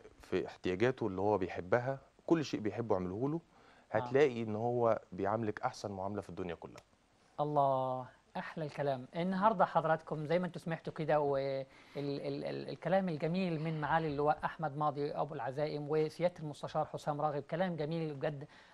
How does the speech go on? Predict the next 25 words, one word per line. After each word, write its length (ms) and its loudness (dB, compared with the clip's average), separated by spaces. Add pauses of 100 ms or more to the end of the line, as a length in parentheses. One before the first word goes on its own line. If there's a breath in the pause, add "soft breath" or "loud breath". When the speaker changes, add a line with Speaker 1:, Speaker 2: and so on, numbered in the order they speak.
Speaker 2:
أنا 160 0
شخصيا 440 2
من 180 0
النهاردة 400 2
هبدأ 220 4
أطبق 280 0
الكلام 380 0
الحلو 280 -2
الجميل 320 -2
ده، 180 2 (320 loud breath)
هعامل 360 6
زوجتي 240 -2
إن 40 -4
شاء 160 4
الله 180 6
يعني 220 -2
بما 220 2
يرضي 200 0
ربنا 220 -2
سبحانه 300 -6
وتعالى، 280 0
وأتمنى 380 4
إن 120 2
زوجتي 220 -2
النهاردة 420 2